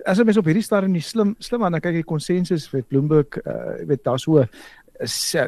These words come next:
tweeëntwintig ekonome wat deel maak van hierdie, eh, weet, waar hulle, hulle syfers ingee. En op hierdie stadium uit die tweeëntwintig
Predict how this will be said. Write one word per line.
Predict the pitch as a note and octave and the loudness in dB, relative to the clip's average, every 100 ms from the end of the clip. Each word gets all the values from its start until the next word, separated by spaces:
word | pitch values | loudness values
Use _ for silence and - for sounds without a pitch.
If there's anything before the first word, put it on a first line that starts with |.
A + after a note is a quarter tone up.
| - | -4
tweeëntwintig | E3+ F3+ D#3+ D3 D3 C#3+ - | 4 6 6 4 0 2 -2
ekonome | D#3 D3+ C3+ C#3 D3+ C#3 | -2 2 4 4 4 2
wat | B2+ | 0
deel | A#2+ C3+ | 2 2
maak | C#3 C3+ C3+ - | 4 2 0 -2
van | C3 | -2
hierdie, | A#2 A#2+ B2 - - - - | 0 0 -2 -4 -16 -20 -18
eh, | - A2+ A#2 B2+ - | -10 -6 -4 -4 -4
weet, | C#3+ B2 - A#2 C#3 | -2 -4 -6 -12 -2
waar | B2 B2+ C#3 | 4 6 6
hulle, | |
hulle | C3+ B2+ A#2+ | 4 2 -2
syfers | - - D#3 E3 - | -2 2 4 2 0
ingee. | D3+ D3 E3 D#3 - - - | 0 2 4 2 0 -20 0
En | D#3+ | 4
op | F3 | 6
hierdie | F3+ C4+ | 6 4
stadium | - A#3+ G#3+ | 4 2 4
uit | A3 | 4
die | A3+ - | 4 2
tweeëntwintig | A#3 B3 A3 G3+ A3 G3+ D#3+ E3 | 4 6 4 4 4 4 2 2